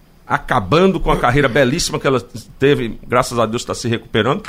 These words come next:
e não tem consequência nenhuma daquele delegado federal, daquele procurador,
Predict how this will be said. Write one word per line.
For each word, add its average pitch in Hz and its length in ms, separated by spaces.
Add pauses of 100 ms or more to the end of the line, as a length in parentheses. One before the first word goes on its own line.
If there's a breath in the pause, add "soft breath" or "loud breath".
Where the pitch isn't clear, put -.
(380 loud breath)
e 302 100
não 285 140
tem - 160
consequência 160 680
nenhuma 107 380
daquele 95 340
delegado 90 480
federal, 80 380
daquele 107 280
procurador, 98 540